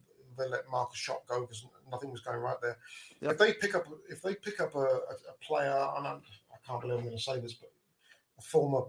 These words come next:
Speaker 1: player on loan, uh, Dwight Gale, we've talked about him before. If they pick up a
Speaker 2: <laughs>
Speaker 1: Dwight Gale, if they pick up a
Speaker 2: Okay.
Speaker 1: Dwight Gale, uh, in January, then I think they can make a shout because I think Bournemouth, um,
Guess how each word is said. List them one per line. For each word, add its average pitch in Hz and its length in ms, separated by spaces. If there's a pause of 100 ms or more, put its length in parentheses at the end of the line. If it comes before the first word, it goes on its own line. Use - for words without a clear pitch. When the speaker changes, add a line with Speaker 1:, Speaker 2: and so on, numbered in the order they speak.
(180)
Speaker 1:
player 131 280
on 123 140
loan, 127 360 (180)
uh, 120 40
Dwight 135 320
Gale, 131 400
we've 120 180
talked 123 220
about 123 180
him 127 100
before. 113 280 (340)
If 151 120
they 202 100
pick 254 180
up 190 140
a - 20
Speaker 2:
<laughs> 180 80
Speaker 1:
Dwight 160 260
Gale, 120 420 (280)
if - 80
they 165 80
pick 190 160
up 165 60
a 156 40
Speaker 2:
Okay. 151 100
Speaker 1:
Dwight 139 220
Gale, 131 380
uh, - 240
in 131 60
January, 117 440 (640)
then 139 120
I 165 120
think 180 180
they 156 80
can 151 140
make 135 160
a 135 40
shout 139 340
because 131 340
I 143 80
think 160 160
Bournemouth, 139 440 (580)
um, 123 460